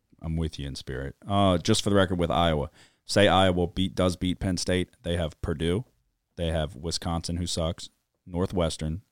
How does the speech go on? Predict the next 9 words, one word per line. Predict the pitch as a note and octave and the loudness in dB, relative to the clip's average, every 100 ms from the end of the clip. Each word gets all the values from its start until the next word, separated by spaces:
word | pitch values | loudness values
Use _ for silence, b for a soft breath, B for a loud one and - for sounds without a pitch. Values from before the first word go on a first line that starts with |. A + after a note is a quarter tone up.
| _ _ - | _ _ -14
Minnesota, | E2 F2 F2 F#2 F2+ F2+ F#2 _ _ _ - | -6 -4 -2 0 0 0 -4 _ _ _ -4
Illinois, | F2 F2 E2 E2 D#2+ - _ _ - | -2 0 0 0 -2 -6 _ _ -16
Nebraska. | D2+ C2+ A#1 - F2 - _ _ _ _ _ _ _ _ - | -8 -6 -6 -8 -14 -18 _ _ _ _ _ _ _ _ 0
Not | A#2+ | 4
a | C3 | 4
cakewalk, | A#2 G2+ - D2+ C#2 - - _ _ _ _ _ _ _ _ - | 4 2 2 -2 -2 -6 -20 _ _ _ _ _ _ _ _ 4
but | A2+ F2 - | 6 6 2
basically, | - F#2+ - D#2+ C#2+ | 2 4 2 -4 -6
a, | D2 | -6